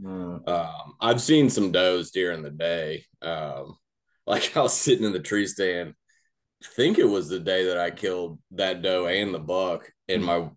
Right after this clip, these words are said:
Speaker 2: wife sent me a picture of a doe <laughs> walking across our backyard, and I'm
Speaker 1: Oh,
Speaker 2: sitting up,
Speaker 1: man.
Speaker 2: I'm sitting up, been in the tree for two hours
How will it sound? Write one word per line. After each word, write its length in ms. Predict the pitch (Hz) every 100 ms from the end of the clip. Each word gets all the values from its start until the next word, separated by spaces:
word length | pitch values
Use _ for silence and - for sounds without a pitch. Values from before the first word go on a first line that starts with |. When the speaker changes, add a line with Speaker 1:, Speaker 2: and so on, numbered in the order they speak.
| - - -
Speaker 2:
wife 320 | 90 95 90
sent 260 | - 90
me 120 | 92 85
a 80 |
picture 560 | 78 101 82 - 90 87
of 280 | 82 80 - - _ _ _ _
a 80 | 92
doe 340 | 82 95 98
<laughs> 20 | 92
walking 420 | 90 90 - 143
across 300 | - 117 98
our 100 | 95
backyard, 640 | 87 92 - 98 98 92
and 100 | 82
I'm 140 | 98 117
Speaker 1:
Oh, 100 | 107
Speaker 2:
sitting 180 | 87
up, 180 | 98 95
Speaker 1:
man. 180 | 80 78 _ _ _ _
Speaker 2:
I'm 120 | 107
sitting 280 | 120 127 95
up, 160 | 101 92
been 160 | 98
in 140 | 101 95
the 80 | 90
tree 340 | - 104 104
for 180 | 95 85
two 260 | 110 98 95
hours 600 | 98 98 90 87 80